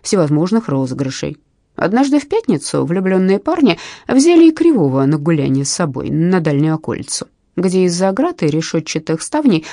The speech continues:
слышался приглушённый шёпот и смех невидимых девушек. Вдруг под ноги Кривому упала ветка бальзамина, брошенная из одного двора, где с подружками пряталась Паша. Кривой замер,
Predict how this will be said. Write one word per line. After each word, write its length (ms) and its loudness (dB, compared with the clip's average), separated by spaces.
слышался 640 0
приглушённый 640 0
шёпот 460 -4
и 60 0
смех 360 -4
невидимых 640 2
девушек. 520 -8
Вдруг 380 -4
под 200 0
ноги 260 4
Кривому 500 0
упала 360 2
ветка 420 4
бальзамина, 760 2
брошенная 580 0
из 100 -4
одного 320 0
двора, 380 -6
где 220 0
с 80 -6
подружками 540 0
пряталась 520 -4
Паша. 360 -4
Кривой 300 -4
замер, 360 0